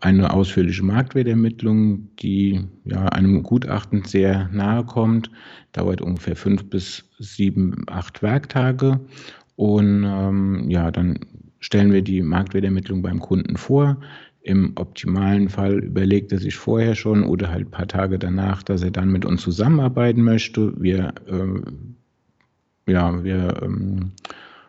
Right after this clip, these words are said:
ähm, holen dann alle Unterlagen ein, stellen die Anträge bei den jeweiligen Behörden, was man alles braucht.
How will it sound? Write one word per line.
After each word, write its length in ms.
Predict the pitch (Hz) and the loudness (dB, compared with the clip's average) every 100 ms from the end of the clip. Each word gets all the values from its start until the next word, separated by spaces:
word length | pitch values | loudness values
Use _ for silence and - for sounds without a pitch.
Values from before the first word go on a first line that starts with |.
| _ | _
ähm, 420 | 135 110 - - 90 | -12 -10 -8 -2 4
holen 280 | 107 104 | 6 8
dann 200 | 98 98 - | 6 4 0
alle 240 | 90 101 | 0 0
Unterlagen 1080 | - 101 98 95 98 95 95 95 95 82 65 - _ | 0 -2 -2 -4 -6 -6 -4 -4 -2 -4 -6 -12 _
ein, 840 | - 95 113 117 113 110 64 - 73 - | -6 -2 2 4 4 4 -2 -10 -12 -12
stellen 380 | - 92 95 95 | -4 -2 0 0
die 120 | - | 2
Anträge 880 | 101 107 - 101 101 101 98 98 95 | 4 2 2 2 2 2 0 0 -4
bei 160 | 104 95 | -6 -2
den 220 | 95 95 | 0 2
jeweiligen 580 | 98 98 98 90 92 92 | 2 0 0 -2 -2 0
Behörden, 720 | 95 110 113 107 98 95 98 | 0 2 2 4 4 2 0
was 180 | 92 - | -4 -2
man 140 | 90 | -2
alles 280 | 87 95 - | -2 -4 -6
braucht. 480 | - 131 139 131 | -2 2 2 0